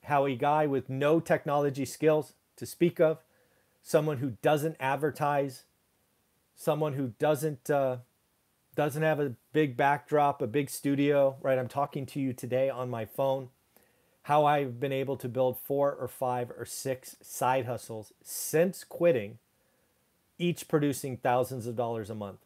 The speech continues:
And again, I have no idea what I'm doing every day. I just do what I love, and I love helping people and talking about the financial markets. So hopefully I'll see you at eight o'clock.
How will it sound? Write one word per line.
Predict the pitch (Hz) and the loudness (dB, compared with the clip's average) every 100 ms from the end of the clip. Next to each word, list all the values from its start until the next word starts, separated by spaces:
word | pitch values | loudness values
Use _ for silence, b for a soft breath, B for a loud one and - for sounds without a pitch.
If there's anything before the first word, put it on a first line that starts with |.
| _ - | _ -12
And | 135 | -8
again, | 131 131 120 120 | -4 -2 -2 -4
I | 139 | -4
have | 147 107 | -2 -4
no | 110 120 123 | -4 0 2
idea | 117 107 113 | 2 -4 -6
what | 107 107 | -6 -6
I'm | 101 | -8
doing | 107 98 95 _ | -8 -10 -12 _
every | 117 107 95 | -10 -10 -12
day. | 95 - _ _ - | -14 -16 _ _ -12
I | 110 | -10
just | 104 98 - | -8 -12 -4
do | 127 | -2
what | 123 | 0
I | 120 | -2
love, | 113 101 98 101 _ _ _ _ _ | -2 -4 -4 -10 _ _ _ _ _
and | 104 107 | -14 -12
I | 101 | -10
love | 104 104 104 | -8 -8 -8
helping | 101 101 104 | -10 -10 -12
people | 98 104 - 104 | -12 -14 -12 -14
and | - 104 | -12 -14
talking | 101 95 104 | -14 -14 -14
about | 92 95 98 _ | -14 -14 -16 _
the | 107 | -14
financial | 104 92 92 92 98 | -12 -14 -14 -16 -14
markets. | 87 - - - _ b b b b | -14 -16 -20 -20 _ b b b b
So | - | 10
hopefully | 185 254 254 | 12 12 12
I'll | 226 | 12
see | 220 240 | 8 4
you | 226 | 4
at | 214 | 4
eight | 202 | 4
o'clock. | 208 - 208 196 - | 2 4 4 4 -6